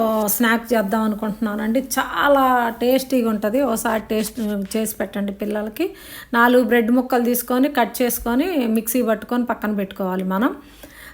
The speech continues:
తర్వాత అలా ఆలూని తురుముకోండి, తొందరగా అయిపోతది. నేను స్మాష్ చేయాలిగా మెత్తగా, చేత్తో పిసికేసాను. ఈజీగా అయిపోద్ది తురిమితే మాత్రం. ఎందుకులే అన్నట్టు నేను ఇలా చేశాను, కొంచెం టైమ్ తీసుకుంది.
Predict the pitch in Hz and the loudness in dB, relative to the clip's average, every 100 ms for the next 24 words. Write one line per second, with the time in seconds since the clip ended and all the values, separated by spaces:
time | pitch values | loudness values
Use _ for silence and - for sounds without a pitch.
0 | - 254 269 269 277 254 247 247 277 302 | -2 4 4 4 4 8 8 8 8 6
1 | 294 285 285 302 339 370 294 247 233 240 | 6 4 4 6 4 4 4 4 2 2
2 | 233 247 226 196 202 202 196 247 226 220 | 2 2 2 2 -2 -2 0 2 2 2
3 | 220 214 214 208 226 226 233 - 220 214 | 0 0 0 0 0 0 0 -2 -2 0
4 | 208 208 208 202 226 240 440 466 - - | -2 -2 -4 -2 -2 0 -2 -4 -12 -18
5 | - - 262 254 262 233 220 208 202 202 | -10 2 2 4 2 4 2 0 0 -2
6 | 196 220 208 226 202 190 196 262 - - | -2 -4 -2 -2 -2 -2 0 -2 -4 -16
7 | - - 269 311 302 349 311 285 247 233 | -20 -4 4 4 6 6 8 8 6 4
8 | 233 220 185 220 214 247 247 240 220 185 | 2 -2 0 -2 4 4 6 4 2 2
9 | 185 202 247 262 247 247 247 247 247 240 | 0 0 2 2 2 2 2 2 2 2
10 | 240 240 269 254 220 214 208 202 208 196 | 2 2 2 2 2 0 -2 -2 -2 0
11 | 214 214 208 240 262 233 - - 269 254 | -2 -2 -2 0 0 -2 0 4 6 6
12 | 202 190 - 190 175 180 | 4 0 -2 -6 -6 -8